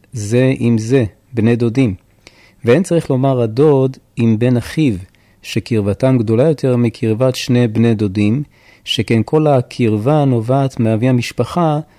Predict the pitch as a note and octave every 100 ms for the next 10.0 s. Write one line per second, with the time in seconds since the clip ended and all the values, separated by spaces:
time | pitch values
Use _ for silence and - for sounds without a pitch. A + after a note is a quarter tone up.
0 | _ _ - A2 G#2+ G#2 C#3 - A#2+ C#3+
1 | C#3+ B2+ A2+ - D#3+ D3 C3 C3 A#2+ A2+
2 | G#2+ A2+ A2+ G#2 F2+ - - _ _ _
3 | _ A#2+ G2+ C#3+ C#3 A2 - C3 C3 -
4 | A#2 A2 C3 C3+ B2+ G#2 - - _ _
5 | - A#2 A2+ G#2+ G#2+ A2 A#2+ D#3 - _
6 | - A2+ A#2+ A#2+ A2+ B2 C3 A#2 - -
7 | A2+ G#2+ A2 A2 - A#2+ C3 D#3 - _
8 | _ _ _ _ _ B2 C3 B2+ A#2+ A2+
9 | A#2 B2+ A#2 A#2+ G#2+ G#2 - A2 A2 -